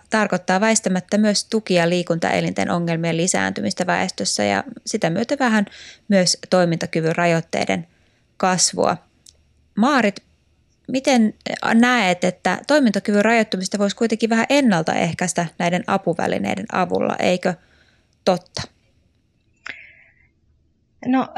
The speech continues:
Speaker 2: me ollaan yritetty saada ihmiset ymmärtämään, että se apuväline on nimenomaan apuväline, eli se on, niinku, jopa mahdollistaja. Eli se on, niinku,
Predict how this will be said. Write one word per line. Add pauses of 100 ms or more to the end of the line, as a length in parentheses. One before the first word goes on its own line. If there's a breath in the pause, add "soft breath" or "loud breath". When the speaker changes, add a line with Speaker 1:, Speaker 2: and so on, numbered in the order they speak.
(520 loud breath)
Speaker 2:
me
ollaan
yritetty
saada
ihmiset
ymmärtämään,
että
se
apuväline
on
nimenomaan
apuväline, (580 loud breath)
eli
se
on,
niinku,
jopa
mahdollistaja. (600)
Eli (160)
se
on,
niinku,